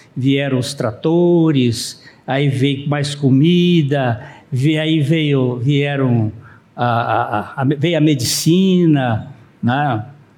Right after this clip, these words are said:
Aí o antibiótico, e aí a gente foi crescendo. E, em mil novecentos e trinta nós alcançamos o segundo bilhão.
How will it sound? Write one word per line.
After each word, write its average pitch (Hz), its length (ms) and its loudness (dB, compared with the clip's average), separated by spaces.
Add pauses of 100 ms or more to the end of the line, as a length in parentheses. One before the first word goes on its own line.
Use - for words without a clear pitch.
(120)
Aí 131 360 2
o 139 160 0
antibiótico, 147 1300 0
e 127 100 0
aí 139 120 0
a 135 40 0
gente 143 300 -2
foi 156 160 0
crescendo. 160 540 -2 (280)
E, 214 400 2
em 160 280 0 (100)
mil 185 340 2
novecentos 220 560 0
e 202 80 2
trinta 247 480 2
nós 226 200 4
alcançamos 214 640 2
o 196 60 2
segundo 196 480 2
bilhão. 147 800 0